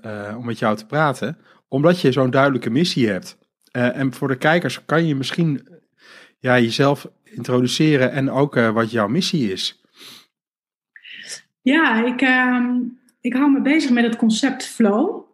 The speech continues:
Speaker 2: Het concept flow komt uit de positieve psychologie. Een van de grondleggers daarvan, Mihai Csikszentmihalyi, heeft flow als, eh, verder, eh, onderzocht. Maar hij deed dat vooral bij, ehm, muzici, sporters,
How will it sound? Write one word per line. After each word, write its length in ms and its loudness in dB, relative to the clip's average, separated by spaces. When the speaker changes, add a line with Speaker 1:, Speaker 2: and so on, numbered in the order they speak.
Speaker 2:
Het 360 -2
concept 360 0
flow 240 -2
komt 180 0
uit 120 2
de 100 0
positieve 480 2
psychologie. 760 0
Een 200 -2
van 140 0
de 60 -2
grondleggers 480 -2
daarvan, 400 -2
Mihai 380 0
Csikszentmihalyi, 880 2
heeft 260 0
flow 340 -2
als, 320 -4
eh, 420 0
verder, 420 -2
eh, 360 0
onderzocht. 640 0
Maar 120 0
hij 80 2
deed 120 2
dat 160 2
vooral 320 0
bij, 480 2
ehm, 520 2
muzici, 540 2
sporters, 960 -2